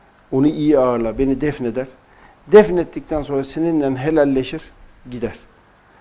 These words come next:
Sakın ha onunla konuşma, ona da bir şey sorma." dedi. Hacı Bektaşi Veli Hazretleri halifesine soruyor. Müride sormuyor, vekile sormuyor, çavuşa, onbaşıya sormuyor. Vasiyetini bak halifesine söylüyor.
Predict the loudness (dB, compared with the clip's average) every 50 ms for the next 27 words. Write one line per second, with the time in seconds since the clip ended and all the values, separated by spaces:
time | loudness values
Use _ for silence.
0 | _ _ -20 -14 -12 -12 -8 -6 -4 -2 0 0 0 -2 -2 -4 -4 -2 -2 -4
1 | -4 -6 -6 -6 -6 -6 -6 -6 -8 -10 -10 -6 -4 -4 -4 -2 -2 -4 -4 -6
2 | -8 -10 -12 -10 -8 -8 -6 -6 -8 -10 -12 -14 -18 -18 -20 -20 -20 -20 _ -20
3 | -20 -20 -20 _ _ -20 -20 -20 -20 _ -20 _ -20 -20 -20 -20 _ _ _ _
4 | _ -20 -20 -20 -12 -10 -8 -6 -6 -4 -6 -6 -6 -8 -10 -10 -8 -8 -6 -6
5 | -4 -4 -4 -4 -4 -6 -10 -12 -16 -14 -14 -12 -12 -12 -8 -6 -6 -6 -6 -6
6 | -6 -8 -8 -8 -6 -6 -6 -6 -6 -8 -10 -10 -12 -16 -18 -20 _ -18 -8 -2
7 | 2 2 2 2 2 0 -4 -2 -2 0 0 0 0 -2 -6 -8 -10 -16 -20 -20
8 | -20 _ -20 -20 _ _ _ -8 -4 -4 -2 -2 -4 -2 -2 -2 -2 0 0 0
9 | 0 0 -2 -4 -6 -8 -10 -8 -4 -2 -2 -2 -2 -2 -2 0 0 0 0 0
10 | -2 -4 -4 -4 -6 -4 -2 -2 0 0 0 -2 -4 -6 -8 -12 -18 _ _ _
11 | -20 -20 _ _ -20 -20 _ _ _ _ _ _ _ _ _ _ _ _ _ _
12 | _ _ _ _ _ _ _ _ -6 -6 -4 -2 -2 -2 -2 -2 -4 -4 -4 -4
13 | -4 -4 -4 -6 -6 -4 -6 -8 -6 -4 -4 -4 -4 -4 -4 -6 -8 -8 -8 -12